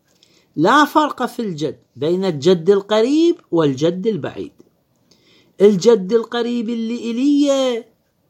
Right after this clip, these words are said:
اللي هو أبو أبويا، <clears throat> والجد البعيد اللي هو جد أبي وجد جدي وإلى آخره،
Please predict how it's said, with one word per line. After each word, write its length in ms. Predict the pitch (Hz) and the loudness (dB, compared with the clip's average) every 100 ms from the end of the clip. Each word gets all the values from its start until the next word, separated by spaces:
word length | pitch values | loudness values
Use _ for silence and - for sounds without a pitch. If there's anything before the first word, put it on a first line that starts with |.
| _ _ _ _ _ _ _ _ _ - | _ _ _ _ _ _ _ _ _ 0
اللي 240 | 160 160 | 2 4
هو 260 | 147 202 214 | 4 4 4
أبو 440 | 214 220 233 233 | 2 2 2 0
أبويا، 460 | 226 269 214 190 - _ _ _ _ | -2 -2 -2 -2 -4 _ _ _ _
<clears throat> 760 | - - - 214 190 123 - _ _ _ _ _ _ _ _ _ _ _ _ _ _ 165 | -12 -12 -8 -4 -4 -6 -14 _ _ _ _ _ _ _ _ _ _ _ _ _ _ 2
والجد 540 | 190 151 233 302 302 | 4 4 0 0 0
البعيد 680 | 320 311 302 277 311 320 311 _ _ _ _ _ - | -2 0 -2 -2 -2 -2 -4 _ _ _ _ _ -4
اللي 260 | 175 180 180 | -2 2 2
هو 220 | 202 196 | 2 0
جد 300 | 160 190 170 | 2 0 0
أبي 420 | 202 214 139 107 _ _ _ _ _ _ _ _ - | -2 -2 -2 -8 _ _ _ _ _ _ _ _ 0
وجد 500 | 147 135 175 147 165 | 0 2 0 2 0
جدي 540 | 147 196 208 190 262 | 2 2 2 -2 0
وإلى 340 | 226 - 127 107 | 0 -2 -6 -8
آخره، 600 | - - - 98 90 | -14 -20 -20 -20 -20